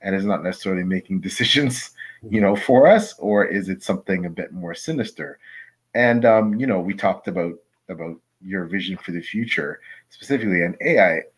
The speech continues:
as we mentioned, has all kinds of implications for all kinds of things, and specifically for, uh, we writers, it definitely has a lot of,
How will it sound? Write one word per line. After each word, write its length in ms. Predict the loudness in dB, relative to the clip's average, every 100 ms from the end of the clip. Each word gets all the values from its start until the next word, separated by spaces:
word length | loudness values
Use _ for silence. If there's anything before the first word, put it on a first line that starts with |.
| -20 -20 _ _ _ _ -8
as 140 | -2
we 80 | 2
mentioned, 260 | 4 4 2
has 140 | 2
all 160 | 4 4
kinds 220 | 2 0
of 60 | -2
implications 520 | -6 -6 -6 -6 -8
for 100 | -8
all 80 | -2
kinds 240 | 0 0
of 100 | -2
things, 200 | -4 -4
and 80 | -8
specifically 440 | -8 -8 -2 -2
for, 380 | -2 -2 -2 -2 -8 -2
uh, 300 | 2 4 2 -4 -14 -20 -12 2
we 200 | 4 6
writers, 640 | 6 6 6 2 -2 -6
it 140 | -6 4
definitely 400 | 4 6 2 2
has 340 | 0 -4 -8 -12
a 40 |
lot 260 | -8 -6
of, 60 | -4